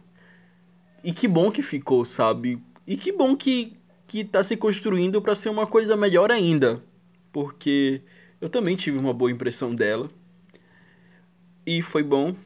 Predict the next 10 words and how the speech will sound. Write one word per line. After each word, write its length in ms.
foi, 220
foi 280
tão 160
perfeito 460
quanto, 520
podemos 360
dizer 280
assim. 440
Mas 280
tá, 380